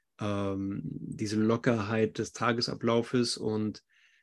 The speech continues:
ähm, die undefin-, niemand wusste genau, was er mit mir anfangen sollte, oder es war auch keine Notwendigkeit da, Kategorie einzuordnen, außer der reist jetzt hier durch die Gegend. Und, äh, das war,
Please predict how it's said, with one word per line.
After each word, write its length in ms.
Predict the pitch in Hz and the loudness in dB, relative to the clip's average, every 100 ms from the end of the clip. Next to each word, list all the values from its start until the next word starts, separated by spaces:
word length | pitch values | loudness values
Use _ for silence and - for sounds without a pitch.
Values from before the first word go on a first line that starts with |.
| _ - | _ -6
ähm, 440 | 107 107 104 98 | -2 0 -2 -4
die 140 | - | -6
undefin-, 840 | - 131 120 117 - 117 113 120 - | 0 4 4 4 2 2 2 2 0
niemand 600 | - - - 139 147 113 | -10 -6 4 8 8 8
wusste 220 | 131 - | 4 2
genau, 240 | 117 113 110 | 2 4 4
was 160 | 113 | 2
er 60 | 113 | 0
mit 100 | 120 | 0
mir 160 | 117 | 0
anfangen 460 | 120 139 - 117 110 | 2 0 0 -2 0
sollte, 400 | 104 110 110 123 | 0 0 0 0
oder 180 | 113 110 | 0 0
es 220 | 101 110 | -2 -4
war 180 | 113 110 - | -4 -4 -6
auch 140 | - | -8
keine 160 | - 107 | -2 0
Notwendigkeit 760 | 107 98 123 135 120 107 95 | 0 2 4 4 2 -4 -4
da, 280 | 104 107 104 _ - _ _ _ _ _ _ _ _ _ _ _ | -4 -4 -6 _ -20 _ _ _ _ _ _ _ _ _ _ _
Kategorie 480 | - 113 104 104 110 | -8 -6 -4 -2 0
einzuordnen, 540 | 110 107 - 113 107 110 | 0 -4 -4 -4 -4 -4
außer 280 | 113 - | -4 -4
der 160 | 104 101 | -6 -4
reist 300 | 107 120 - | -2 -2 -4
jetzt 140 | 110 | -6
hier 100 | - | -6
durch 140 | 107 101 | -8 -8
die 140 | 110 | -10
Gegend. 420 | 104 117 104 101 _ _ - - - _ _ _ | -8 -6 -6 -10 _ _ -20 -20 -20 _ _ _
Und, 640 | 117 107 107 104 98 - | 2 6 6 4 0 -4
äh, 240 | 104 104 | -2 0
das 220 | 101 104 - | 0 -2 0
war, 380 | 107 104 101 | 0 2 -2